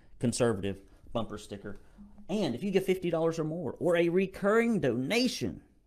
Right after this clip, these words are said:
of ten dollars or more a month, we will send you this proud Tennessee conservative cumble-, uh, tumbler. And I, I prayed over the entire box of these when they came in, and I pressed each one of these affectionately to my lips because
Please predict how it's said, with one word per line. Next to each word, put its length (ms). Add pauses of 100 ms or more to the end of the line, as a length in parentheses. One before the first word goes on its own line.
(800)
of 140
ten 220
dollars 320
or 40
more 220
a 40
month, 300
we 120
will 100
send 240
you 60
this 160
proud 480
Tennessee 580 (380)
conservative 600 (380)
cumble-, 480
uh, 200
tumbler. 480 (280)
And 140
I, 280
I 100
prayed 400
over 200
the 180
entire 720
box 420
of 100
these 260
when 100
they 100
came 320
in, 240 (260)
and 120
I 60
pressed 360
each 240
one 180
of 100
these 240
affectionately 720
to 120
my 140
lips 420 (360)
because 640